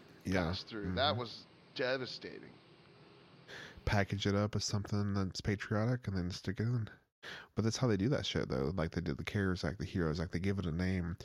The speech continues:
Speaker 1: that if you go against it, you sound like the bad guy.
Speaker 2: Right. You're
Speaker 1: Yeah.
Speaker 2: Yeah, you were, you're unpatriotic. You're, oh, wait, are you, you're not a terrorist,
Speaker 1: Operation
Speaker 2: are you?
Speaker 1: Enduring Freedom.
Speaker 2: Mm-hmm.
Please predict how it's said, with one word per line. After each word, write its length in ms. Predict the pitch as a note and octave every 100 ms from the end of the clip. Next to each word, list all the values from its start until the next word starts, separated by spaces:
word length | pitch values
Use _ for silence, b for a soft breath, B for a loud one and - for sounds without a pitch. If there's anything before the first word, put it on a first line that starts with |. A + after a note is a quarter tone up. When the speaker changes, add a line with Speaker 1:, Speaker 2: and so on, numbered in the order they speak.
| B B B
Speaker 1:
that 140 | F#2 F2
if 220 | E2+ -
you 340 | F#2 F#2 F2+ E2+
go 200 | F2+ E2
against 340 | F2+ F#2+ -
it, 60 | -
you 100 | F#2+
sound 220 | - D#2
like 100 | D#2
the 60 |
bad 220 | - D#2+ -
guy. 140 | - - - -
Speaker 2:
Right. 320 | D#3 A#2+ F#2+
You're 520 | A#2+ C3 C3 B2 A#2+ G#2 - - -
Speaker 1:
Yeah. 140 | E2+ E2 - - -
Speaker 2:
Yeah, 140 | A2
you 140 | G#2 C3
were, 220 | C#3 B2
you're 260 | A#2+ D3 C#3
unpatriotic. 880 | B2 B2 A#2+ - G#2+ A2+ A2 - A#2
You're, 560 | C3 C#3 B2+ A#2+ A2 A2+
oh, 100 | D#3
wait, 300 | C3+ F3+ G2+
are 60 |
you, 220 | G#2+ D#3+ F#3 - - - -
you're 140 | B2
not 140 | C#4 -
a 100 | -
terrorist, 160 | G2 -
Speaker 1:
Operation 340 | F#2 G2 -
Speaker 2:
are 40 | F2+
you? 40 |
Speaker 1:
Enduring 280 | F2 F#2+ F#2
Freedom. 460 | F#2+ G2 F#2+ D#2 G2+ B B B - C#3
Speaker 2:
Mm-hmm. 360 | C3+ C3 D3+